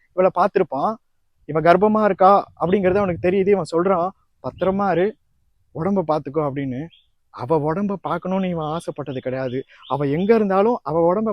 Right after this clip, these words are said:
பார்த்துக்கிட்டு அவ எங்கேயாவது நல்லா இருந்தா போதும்னு அவன் நினைச்சிருக்கான். இப்போ அந்த முடியை பார்க்கறப்போ உயிரற்ற முடியில கூட ஒரு ஆளு கூட இருக்கணும்னு அவசியம் கிடையாது. உயிரற்ற முடியில கூட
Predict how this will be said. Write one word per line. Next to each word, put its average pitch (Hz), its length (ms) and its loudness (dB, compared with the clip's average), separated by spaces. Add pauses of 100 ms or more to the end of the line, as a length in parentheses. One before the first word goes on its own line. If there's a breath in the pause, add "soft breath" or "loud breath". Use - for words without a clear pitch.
பார்த்துக்கிட்டு 208 300 -2
அவ 190 180 2
எங்கேயாவது 233 580 0
நல்லா 202 220 0
இருந்தா 214 300 0
போதும்னு 196 220 0
அவன் 202 200 -4
நினைச்சிருக்கான். 165 600 -2 (300 loud breath)
இப்போ 190 280 0
அந்த 170 120 0
முடியை 214 340 2
பார்க்கறப்போ 185 680 2 (720)
உயிரற்ற 208 680 2
முடியில 208 460 4
கூட 190 320 2 (560)
ஒரு 131 220 -6
ஆளு 190 300 0
கூட 226 300 2
இருக்கணும்னு 185 320 -2
அவசியம் 165 400 -4
கிடையாது. 139 360 -6
உயிரற்ற 208 540 0
முடியில 202 360 0
கூட 190 460 2